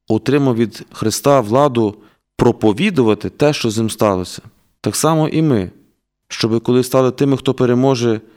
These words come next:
один, другий, третій, а можливо навіть набагато більше гріхів своїх особистих, щоб і ми стали тими апостолами сьогодення,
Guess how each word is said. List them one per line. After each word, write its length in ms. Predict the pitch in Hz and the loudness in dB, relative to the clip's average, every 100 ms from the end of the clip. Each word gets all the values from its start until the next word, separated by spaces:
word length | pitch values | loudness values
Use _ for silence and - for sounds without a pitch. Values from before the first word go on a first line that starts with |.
| _ _ - | _ _ -8
один, 540 | 95 90 117 147 147 139 _ _ | -6 0 0 2 -2 -8 _ _
другий, 680 | 185 90 107 143 127 113 110 _ _ _ | -12 -4 0 0 0 -2 -6 _ _ _
третій, 560 | - 113 139 139 120 - _ _ | 0 2 0 -2 -10 -12 _ _
а 80 | 110 | -2
можливо 360 | 113 120 147 | -2 0 -2
навіть 220 | 135 143 135 | 0 0 0
набагато 360 | 127 139 135 | 0 -2 -2
більше 300 | 127 143 - | -2 -2 -2
гріхів 380 | 104 104 - 131 | -4 -4 -4 -4
своїх 220 | - 131 | -4 -6
особистих, 580 | 123 - 104 98 - - _ _ _ _ | -4 -4 -2 -4 -6 -16 _ _ _ _
щоб 320 | - - 123 | -6 0 2
і 180 | 117 113 | 4 4
ми 220 | 117 165 | 2 0
стали 280 | 151 - 110 | -2 0 0
тими 240 | 120 113 110 | 2 0 0
апостолами 480 | - 135 - 120 | 0 -2 -2 -4
сьогодення, 640 | 110 113 110 107 95 90 | -4 -4 -2 -2 -2 -4